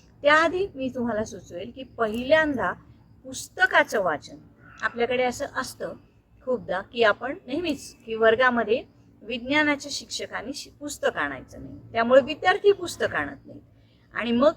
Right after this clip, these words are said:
त्यांचं जे थरो रीडिंग व्हायला पाहिजे त्या पुस्तकाचं ते होत नाही. त्यामुळे सुरुवातीला सगळे धडे आपण पहिल्या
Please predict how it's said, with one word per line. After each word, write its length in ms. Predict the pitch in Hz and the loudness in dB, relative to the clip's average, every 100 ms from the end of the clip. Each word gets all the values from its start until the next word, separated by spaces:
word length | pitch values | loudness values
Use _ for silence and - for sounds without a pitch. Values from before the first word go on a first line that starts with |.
| _ _ - | _ _ -6
त्यांचं 360 | 247 247 254 294 | -2 -2 -4 -8
जे 120 | 330 | -10
थरो 520 | - - 269 339 370 | -12 -10 -4 -2 -2
रीडिंग 380 | 330 285 285 277 | 0 2 4 2
व्हायला 320 | 240 214 190 | 2 0 0
पाहिजे 300 | - 151 165 | -2 -6 -8
त्या 120 | 180 | -14
पुस्तकाचं 600 | - - - - - 233 | -14 -18 -18 -14 -14 -8
ते 140 | 240 240 | -2 -2
होत 200 | 185 156 - | -2 -10 -14
नाही. 140 | - - _ _ _ _ _ | -20 -20 _ _ _ _ _
त्यामुळे 300 | 226 226 277 | 0 4 4
सुरुवातीला 840 | 277 269 269 285 320 320 220 208 247 _ _ _ | 2 -4 0 6 4 4 -6 -4 -6 _ _ _
सगळे 720 | - - 262 233 - 294 370 | -14 2 2 2 -8 0 4
धडे 360 | 359 208 175 165 - _ _ _ 190 | 4 4 0 -4 -10 _ _ _ -4
आपण 320 | 202 247 254 | -4 -4 -10
पहिल्या 640 | - 226 240 262 302 311 | -6 -8 -6 2 6 6